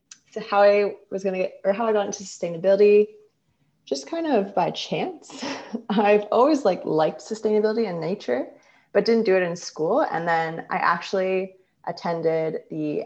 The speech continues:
Ellen MacArthur Foundation's circular or linear to circular program last year,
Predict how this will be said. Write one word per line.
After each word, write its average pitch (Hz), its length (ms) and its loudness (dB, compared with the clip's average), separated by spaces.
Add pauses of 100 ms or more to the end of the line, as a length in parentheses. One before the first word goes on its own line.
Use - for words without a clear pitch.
Ellen 165 260 0
MacArthur 160 640 -2
Foundation's 151 760 -6
circular - 840 -6
or 170 120 0
linear 170 240 -2
to 165 80 -4
circular 226 380 -6
program 247 360 -4
last 247 320 -8
year, 277 260 -2